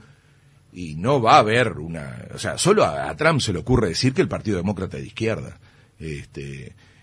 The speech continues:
ni siquiera el ala izquierda del Partido Demócrata es de lo que nosotros consideramos normalmente como categoría analítica de izquierda.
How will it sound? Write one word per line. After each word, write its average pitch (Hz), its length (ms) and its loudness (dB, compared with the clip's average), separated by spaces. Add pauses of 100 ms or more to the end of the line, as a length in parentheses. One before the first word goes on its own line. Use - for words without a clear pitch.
ni 98 100 -2
siquiera 127 440 2
el 147 80 4
ala 175 140 4
izquierda 147 440 6
del 98 100 0
Partido 113 380 2
Demócrata 139 520 2
es 156 160 4
de 156 120 2
lo 131 160 4
que 123 100 2
nosotros 127 460 4
consideramos 120 580 2
normalmente 113 500 0
como 98 220 -2
categoría 90 840 0
analítica 123 800 0
de 156 100 -8
izquierda. 143 480 2